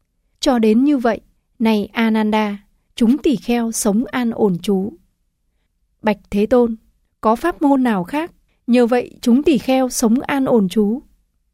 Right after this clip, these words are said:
Thế Tôn nói: "Có thể có, này Ananda. Khi nào tỷ kheo đầy đủ giới và không làm phiền hà người khác với tăng thượng giới, tự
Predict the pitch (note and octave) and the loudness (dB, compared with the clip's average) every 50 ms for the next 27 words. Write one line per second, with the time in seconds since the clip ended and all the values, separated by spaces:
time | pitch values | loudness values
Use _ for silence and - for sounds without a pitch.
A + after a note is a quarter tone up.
0 | _ _ _ _ _ _ _ _ _ _ _ - G3+ A3 A3 C4+ C4 A#3+ A3 G#3+ | _ _ _ _ _ _ _ _ _ _ _ -4 -2 0 2 2 2 2 2 0
1 | G3+ F#3 F#3 G3+ C4 E4 _ _ _ _ _ _ _ _ _ _ _ _ - G3+ | -2 -2 -4 -6 -8 -10 _ _ _ _ _ _ _ _ _ _ _ _ -4 -4
2 | A#3 A#3+ - D#4+ B3+ F#3+ - - F#3 F#3 F3+ G#3 C4 - _ _ _ _ _ _ | -2 -2 0 -2 -2 -2 -2 -2 -2 -2 -2 -4 -8 -10 _ _ _ _ _ _
3 | _ _ - A3+ A3+ G#3+ G3+ F3+ - - A3+ A3+ G#3+ A3 A3 G#3+ G#3 G#3+ G#3+ G3+ | _ _ -4 -2 -2 -2 -2 -4 -4 -4 -2 -2 0 0 -2 -2 -2 -4 -4 -6
4 | G3 - _ _ _ _ _ _ _ _ _ _ _ _ _ _ - - F4 E4 | -8 -12 _ _ _ _ _ _ _ _ _ _ _ _ _ _ -4 -2 0 0
5 | D4+ C4 A#3 G#3+ - - B3 G3+ E3+ - C4 C4+ C4+ B3+ A#3 A#3+ A3+ G#3+ G#3 A3 | 2 2 0 0 0 0 -2 -2 -2 -2 -2 -2 -2 -2 -2 -2 -2 0 0 -2
6 | G#3+ F#3+ F3 F3 G3+ F#3 F#3 G#3 C4+ F4 _ _ _ - A#3+ A3+ G#3 - D4+ D4 | -2 -2 -2 -2 -2 -2 -2 -2 -6 -8 _ _ _ -4 -2 -2 -2 -2 -2 0
7 | C#4+ B3+ A#3 G#3 F#3+ - A#3+ A3+ G3+ G#3+ A3 A3 G#3 G3+ G3+ G#3+ A3 G3 - - | 0 0 0 -2 -2 0 0 0 2 0 -2 -2 -4 -2 0 2 2 0 0 -4
8 | C4+ D#4 F#4 - _ _ _ - A3 A3+ A#3+ C4+ C4 B3 A#3+ A#3 B3 B3 - - | -8 -10 -12 -14 _ _ _ -4 -2 -2 -2 -2 -4 -4 -4 -2 -2 -2 -4 -2
9 | G#3+ G#3+ G#3+ G3+ G3+ A3+ C#4+ F4+ _ _ _ _ _ _ _ _ _ _ _ _ | -2 -2 0 0 -2 -2 -6 -8 _ _ _ _ _ _ _ _ _ _ _ _
10 | _ _ - C#4+ - | _ _ 0 0 0